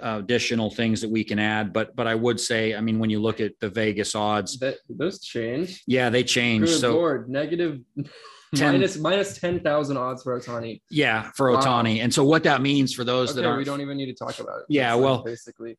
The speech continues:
Speaker 1: what that means
Speaker 2: Wow.
Speaker 1: for those that are not familiar, that means you would have to bet ten thousand dollars to win a hundred bucks. And
Speaker 2: That's
Speaker 1: so
Speaker 2: nuts.
Speaker 1: it's, it's pretty much, yeah, it's pretty much a lock that he's gonna win it. Vlad
Speaker 2: We should do it.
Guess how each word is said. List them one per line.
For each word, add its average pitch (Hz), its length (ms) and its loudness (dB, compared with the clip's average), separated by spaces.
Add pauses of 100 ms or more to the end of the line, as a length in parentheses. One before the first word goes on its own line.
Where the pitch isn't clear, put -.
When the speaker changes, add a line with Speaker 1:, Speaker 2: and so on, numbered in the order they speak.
(120)
Speaker 1:
what 156 240 2
that 165 180 4
means 147 320 4
Speaker 2:
Wow. 107 240 -6
Speaker 1:
for 139 80 0
those 139 320 2
that 127 180 0
are 120 240 -2
not 127 240 -2
familiar, 117 520 -2
that 117 180 -2
means 120 280 -2
you 127 120 -2
would 120 100 0
have 117 220 -4
to 107 80 -8
bet 110 300 -4
ten 135 280 -2
thousand 120 500 -2
dollars 104 600 0
to 104 100 -8
win 104 220 0
a 95 80 -2
hundred 98 420 -4
bucks. - 460 -8
And 113 140 -2
Speaker 2:
That's 104 100 0
Speaker 1:
so 123 180 2
Speaker 2:
nuts. 110 280 0
Speaker 1:
it's, - 40 -12
it's 120 200 2
pretty 135 260 2
much, 117 320 2
yeah, 107 260 0
it's 101 140 -6
pretty 123 240 -2
much 113 400 -4
a 104 160 -4
lock 101 540 -2
that 98 100 -4
he's 101 160 -4
gonna 107 180 0
win 107 220 0
it. 101 160 -6
Vlad 139 340 2
Speaker 2:
We 143 80 -2
should 143 240 -10
do 156 120 -8
it. 123 120 -12